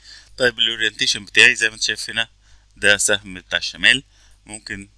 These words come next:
نجيبه يمين شمال فوق تحت زي ما احنا عايزين، وليكن مثلا بالشكل ده هتلاقي السهم اتغير معايا. هنا floors اند جروبس جبنا القائمة دي تاني بحيث لو انت عايز تعمل فيها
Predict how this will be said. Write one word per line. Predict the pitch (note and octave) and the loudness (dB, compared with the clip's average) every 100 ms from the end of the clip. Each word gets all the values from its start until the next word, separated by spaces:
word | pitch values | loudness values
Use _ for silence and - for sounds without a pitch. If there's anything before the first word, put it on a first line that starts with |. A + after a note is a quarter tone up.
| _ _ | _ _
نجيبه | F#2 F#2 F#2+ G2 F#2+ | -16 -6 -4 -4 -10
يمين | F#2 G2 F#2 | -10 -10 -8
شمال | - F#2 F#2+ | -8 0 0
فوق | F#2 - G2 - | 0 -14 -18 -4
تحت | G2+ - F2 | -4 -4 -12
زي | G2 | -14
ما | G2 | -8
احنا | F#2 | 0
عايزين، | F2 E2+ G#2+ D3 _ _ _ _ _ | 0 0 -12 -12 _ _ _ _ _
وليكن | G2+ G#2 - | -12 -12 -12
مثلا | G2 - F#2+ | -8 -8 -8
بالشكل | - G2 E2+ | -12 -14 -16
ده | D2+ | -20
هتلاقي | E2+ A#2 | -12 0
السهم | A2+ - G#2+ - _ _ _ _ _ | 2 4 2 -4 _ _ _ _ _
اتغير | G2 G2 G2 G2 F#2+ F#2 - _ | -8 -2 2 2 0 -6 -20 _
معايا. | F2+ F2 C2+ A#1 - _ _ _ - _ _ _ - | -20 -10 -8 -10 -14 _ _ _ -20 _ _ _ -14
هنا | C3 | -8
floors | B2+ - A#2+ A2+ G2+ | -6 -6 -6 -6 -4
اند | G2 | -6
جروبس | F#2+ G2+ B2+ - - - | -8 -20 -8 -2 -2 -4
جبنا | E2+ F2+ G#2+ G2+ | -16 -8 -6 -6
القائمة | - G2 G2 | -14 -14 -14
دي | F#2 - | -18 -4
تاني | G#2 - | -2 -2
بحيث | - G2+ - | -12 -12 -12
لو | |
انت | G2 F2 | -10 -2
عايز | F2+ F#2 | -2 -2
تعمل | - F2+ F2+ | -6 -10 -12
فيها | F2+ F2+ E2+ | -18 -6 -6